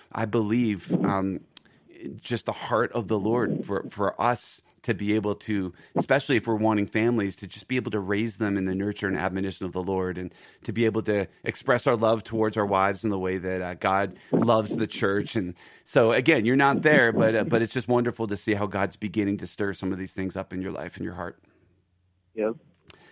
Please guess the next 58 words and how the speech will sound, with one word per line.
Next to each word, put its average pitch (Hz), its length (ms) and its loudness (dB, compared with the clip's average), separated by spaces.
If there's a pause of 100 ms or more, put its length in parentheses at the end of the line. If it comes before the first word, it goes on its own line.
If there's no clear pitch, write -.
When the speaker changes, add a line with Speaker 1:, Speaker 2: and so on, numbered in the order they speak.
Speaker 1:
Great. 165 160 4
Well, 147 80 4
Speaker 2:
Yeah, 156 120 4
Speaker 1:
let - 20 6
me, 123 140 4
Speaker 2:
amen. 117 380 -2
Speaker 1:
let 127 120 6
me 170 100 8
pray 139 360 4
and 135 100 0
just, 131 220 -2
uh, 120 140 4
thank 120 260 2
the 123 80 0
Lord 113 320 2
for, 104 500 0
for 104 200 -6
just 113 260 -2
his 110 140 -4
goodness 113 360 2
in 110 60 0
your 101 80 2
life. 107 300 -2
And 90 180 -6 (340)
we'll 104 140 0
continue 117 380 2
to 110 80 2
pray 113 200 2
that 113 80 2
he'll 110 120 0
lead 107 280 0
you 117 140 4
and 110 100 4
guide 104 300 -2
you 98 160 -2
into 95 240 -4
the 95 100 -2
things 92 220 -4
that 95 80 -8
he 92 120 -6
has 92 180 -4
for - 120 -14
you. 80 200 -12 (1160)
Speaker 2:
Thank 165 220 -6
you. 131 140 2
I 113 60 0
appreciate 120 580 -4
it. 95 200 -6 (540)
Speaker 1:
So, 151 120 2
Lord, 143 200 4
thank 170 200 4
you 143 60 -4
for 127 100 4
Alex. 113 500 2
And 107 160 0
just, - 240 -4
uh, 98 240 4
again, 101 640 0